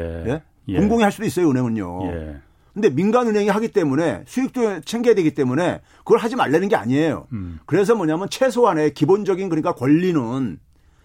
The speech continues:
Speaker 1: 당신들이 그러니까 돈놀이 할 수 있는 거는 기본적으로 국민들이, 사회 구성원들이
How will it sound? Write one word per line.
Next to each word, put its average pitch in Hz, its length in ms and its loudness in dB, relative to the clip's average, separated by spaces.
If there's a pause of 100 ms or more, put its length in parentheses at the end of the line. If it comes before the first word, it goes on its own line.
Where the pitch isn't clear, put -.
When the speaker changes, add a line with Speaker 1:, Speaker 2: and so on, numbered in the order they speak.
(180)
Speaker 1:
당신들이 214 460 -2
그러니까 175 440 0
돈놀이 165 340 0
할 160 100 2
수 175 100 -4
있는 123 260 0
거는 120 240 -2
기본적으로 117 760 -4 (320)
국민들이, 190 420 0
사회 139 220 2
구성원들이 117 920 -2